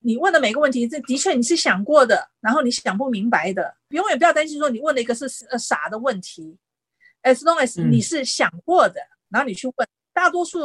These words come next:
Speaker 2: 乐意回答。
Speaker 1: 那些教，
Speaker 2: 嗯。
Speaker 1: 对，对，他会很高兴的。然后所以我就说，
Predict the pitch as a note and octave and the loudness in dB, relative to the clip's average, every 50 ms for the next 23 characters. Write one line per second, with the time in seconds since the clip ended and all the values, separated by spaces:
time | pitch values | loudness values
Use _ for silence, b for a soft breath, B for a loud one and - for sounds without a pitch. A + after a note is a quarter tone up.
0 | B3+ F#3+ F#3 F3+ E3+ E3+ D#3 C3+ C#3 C#3 C3 C3 - E4 E4 D#4 - - C#4+ C#4+ | 0 2 2 2 4 2 4 4 4 4 4 2 0 -2 -2 -4 0 2 2 4
1 | G3+ G3+ G3 - _ _ - D3 C#3+ C3+ B2+ A#2+ A2+ - _ - - - G3+ D4 | 4 2 0 0 _ _ -4 0 2 2 2 0 -4 -12 _ 0 4 6 6 6
2 | C4+ A#3 G3 - _ _ _ _ _ _ _ - G#4 A4 A4 G#4 B3 D#4 F4 F#4 | 6 4 -2 -8 _ _ _ _ _ _ _ -4 -2 -2 0 0 2 2 2 2
3 | F4+ - G#4 E4 A#3 F#3 - - _ _ _ _ _ _ - - C4+ C#4 D4+ D4 | 2 -2 -8 -6 -6 -6 -8 -8 _ _ _ _ _ _ -6 -2 0 0 2 4
4 | C4+ C4 B3+ _ - C4 B3+ A#3+ G#3+ A3 D4 D4 C#4 - C4+ C4 C4 C4 B3+ B3+ | 4 4 2 _ 4 4 4 4 4 -2 -8 -8 -4 2 2 4 4 4 2 -2
5 | B3 | -6